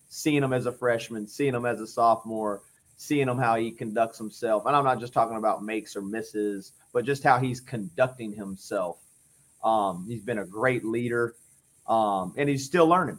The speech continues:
You know, he's, he's learning how to be in a primary scorer role,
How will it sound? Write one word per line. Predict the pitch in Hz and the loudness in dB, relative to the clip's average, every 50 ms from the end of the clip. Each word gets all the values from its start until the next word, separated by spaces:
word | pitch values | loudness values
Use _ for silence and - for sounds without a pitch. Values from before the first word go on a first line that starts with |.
| - - | -10 -8
You | 123 | -4
know, | 123 120 | -2 0
he's, | 127 127 120 - - | 0 -2 -2 -4 -6
he's | - 135 131 120 113 | -4 -4 -4 -2 -4
learning | 110 110 123 131 139 147 143 139 131 127 | -2 2 4 4 4 4 2 0 -2 -4
how | 123 127 127 127 123 120 - - | -2 2 2 2 2 2 -2 -4
to | 139 127 127 123 120 117 113 107 101 - _ _ _ _ _ _ _ _ _ _ _ _ _ _ _ - - 104 | -4 -2 -2 -2 -4 -4 -6 -8 -10 -12 _ _ _ _ _ _ _ _ _ _ _ _ _ _ _ -18 -14 -6
be | 95 139 139 139 139 | -4 -2 0 2 2
in | 123 | 2
a | 120 113 101 | 0 -2 -4
primary | - - - 120 117 113 104 107 104 101 98 98 | -4 -2 2 4 4 4 2 0 -2 -4 -4 -6
scorer | - - - - 113 110 104 98 92 | -8 -12 -10 -6 -2 0 0 0 -2
role, | 90 90 95 95 90 85 78 71 - | -4 -4 -6 -4 -4 -4 -6 -8 -12